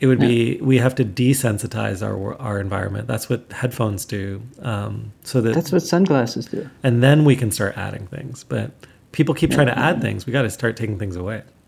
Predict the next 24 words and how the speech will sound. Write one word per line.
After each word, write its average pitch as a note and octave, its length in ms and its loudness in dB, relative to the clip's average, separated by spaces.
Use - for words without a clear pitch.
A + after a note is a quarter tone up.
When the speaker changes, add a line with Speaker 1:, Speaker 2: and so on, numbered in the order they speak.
Speaker 1:
Anyway, A#2+ 360 -4
that's C3 240 0
my, B2 220 2
Speaker 2:
Yeah. C3+ 80 0
Speaker 1:
that's C#3+ 180 4
my D3 140 6
prediction. C3+ 600 -2
<laughs> - 380 -2
Speaker 2:
Okay, F3 320 0
yeah, G3+ 480 6
and G3 180 2
it's, F3+ 380 -4
maybe F#3 220 6
goes F3 200 4
back F3 240 4
to E3 120 0
the D3+ 120 2
tech F3+ 260 2
support D3 460 0
thing. D3 280 0
Like, C#3 240 -4
you're E3+ 160 6
someone E3+ 460 4
who D3+ 320 2